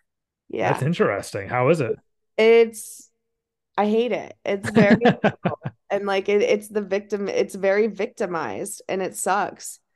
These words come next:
Speaker 1: Um, but I'm using it for a project on my, that I'm doing on my own. And so it was something that I had to read. Um, I, I see some points of where he's coming from, especially from the disabled community side.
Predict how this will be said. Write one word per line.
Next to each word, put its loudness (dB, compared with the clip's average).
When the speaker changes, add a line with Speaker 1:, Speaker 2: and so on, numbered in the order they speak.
Speaker 1:
Um, 0
but 4
I'm 4
using 0
it -4
for -2
a -4
project -4
on -10
my, -6
that -6
I'm -6
doing -2
on -10
my -10
own. -8
And -10
so -10
it -8
was -12
something -8
that -10
I -4
had 0
to -4
read. 0
Um, -6
I, 4
I 0
see -6
some 0
points -4
of -4
where -2
he's -4
coming -8
from, -4
especially -6
from -10
the -8
disabled -6
community -8
side. -6